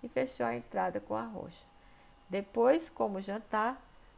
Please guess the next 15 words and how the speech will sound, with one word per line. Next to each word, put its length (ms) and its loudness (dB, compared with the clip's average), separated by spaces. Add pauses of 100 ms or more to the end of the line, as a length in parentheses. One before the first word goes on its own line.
agarrou 480 4
mais 320 4
dois 260 2
dos 180 -6
homens 220 -4
de 60 -2
Odisseu 360 -2
e 40 2
devorou-os. 720 -2 (1500)
Odisseu 500 -2
se 140 -4
dirigiu 500 0
a 120 2
ele. 300 -6 (920)
"Ciclope, 680 4